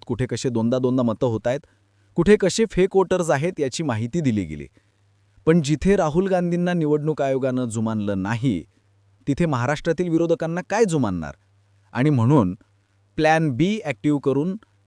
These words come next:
सत्याचा मोर्चा काढला गेला. पोलिसांची परमिशन नसताना मुंबईमध्ये ठाकरेंनी मोर्चा काढला. ढगभर कार्यकर्त्यांवरती गुन्हे दाखल झाले. मात्र त्या सत्याच्या मोर्चाला जमलेली गर्दी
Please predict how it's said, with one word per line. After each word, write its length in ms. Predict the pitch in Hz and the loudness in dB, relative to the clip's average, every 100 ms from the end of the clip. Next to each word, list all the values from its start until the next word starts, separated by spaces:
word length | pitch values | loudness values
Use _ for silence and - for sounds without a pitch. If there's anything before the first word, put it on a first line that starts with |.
| - | -6
सत्याचा 500 | - 117 127 120 143 | -6 -2 -2 2 2
मोर्चा 380 | 107 90 - | 2 0 -2
काढला 300 | 117 120 123 | 2 2 2
गेला. 240 | 120 120 147 - _ _ _ - | 0 -2 -4 -10 _ _ _ 2
पोलिसांची 720 | 143 160 156 156 156 - 175 | 4 4 4 0 0 -2 0
परमिशन 560 | 147 139 139 131 156 | 0 2 2 0 0
नसताना 720 | 143 113 - - 123 120 139 147 | 0 0 -2 0 2 2 0 0
मुंबईमध्ये 600 | 123 120 123 123 117 135 | 2 2 2 2 0 -2
ठाकरेंनी 520 | 110 101 113 120 127 | -2 -4 -2 0 2
मोर्चा 400 | 113 92 - 131 | 0 0 0 0
काढला. 400 | 123 117 117 127 - _ _ _ - | 2 0 0 -4 -10 _ _ _ -10
ढगभर 500 | 117 147 170 143 180 | 6 6 6 4 2
कार्यकर्त्यांवरती 840 | 170 151 160 151 156 151 139 - | 4 0 0 -2 0 0 -2 -2
गुन्हे 400 | 147 110 120 123 | -2 0 2 2
दाखल 340 | 196 151 131 120 | 2 2 2 0
झाले. 340 | 104 95 73 - _ _ _ _ | 0 -4 -6 -12 _ _ _ _
मात्र 280 | 143 143 170 | -2 0 2
त्या 160 | 175 | 0
सत्याच्या 480 | 156 135 - 143 165 | -2 -4 -4 -2 0
मोर्चाला 440 | 151 127 120 143 139 | 2 0 2 2 2
जमलेली 520 | 117 117 120 127 135 | 4 2 4 2 0
गर्दी 640 | 98 101 98 147 147 87 | 0 0 4 4 4 2